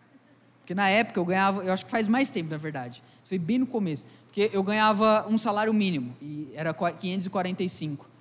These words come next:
Eu falei: "Senhor, é, duzentos reais é, é tipo, é, é bastante dinheiro, Senhor." Ele falou: "Não, mas, ah,"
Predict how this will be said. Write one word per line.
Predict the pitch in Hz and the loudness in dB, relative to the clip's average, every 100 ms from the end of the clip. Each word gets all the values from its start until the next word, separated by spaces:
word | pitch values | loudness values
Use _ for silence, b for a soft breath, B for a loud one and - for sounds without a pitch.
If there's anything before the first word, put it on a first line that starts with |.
| b b _ | b b _
Eu | |
falei: | 208 214 | -12 -8
"Senhor, | 233 220 208 | -4 -4 -4
é, | 190 | -4
duzentos | 175 185 247 214 | -4 -2 -2 0
reais | 202 214 196 | 0 0 -2
é, | 214 202 196 | -4 -4 -6
é | |
tipo, | - 196 185 160 151 | -6 -8 -6 -6 -4
é, | 165 156 143 135 135 143 - | -2 -2 -4 -8 -10 -14 -16
é | 156 | -8
bastante | 151 156 190 | -6 -4 -2
dinheiro, | 226 330 208 180 | -2 -2 -2 -2
Senhor." | 196 135 | -2 -4
Ele | - - - - - - - - _ - | -6 -14 -20 -20 -20 -20 -20 -20 _ -8
falou: | 190 | -2
"Não, | 190 | 0
mas, | 185 180 - - - - - - - | 0 0 -2 -6 -8 -18 -20 -20 -10
ah," | 147 143 135 127 | -4 -2 -2 -4